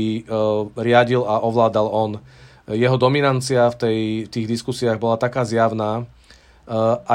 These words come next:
jeho požiadavky tak, e, povedal by som, že jednoznačné.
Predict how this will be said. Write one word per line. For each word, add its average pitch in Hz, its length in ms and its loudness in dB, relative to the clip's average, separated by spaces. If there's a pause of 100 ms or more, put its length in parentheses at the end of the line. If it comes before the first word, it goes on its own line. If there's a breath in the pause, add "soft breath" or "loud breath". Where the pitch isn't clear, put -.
jeho 127 160 4
požiadavky 127 640 2
tak, 117 320 -2
e, 113 320 0
povedal 117 320 0
by 113 80 -2
som, 113 240 -2
že 110 400 0 (240 soft breath)
jednoznačné. 120 840 0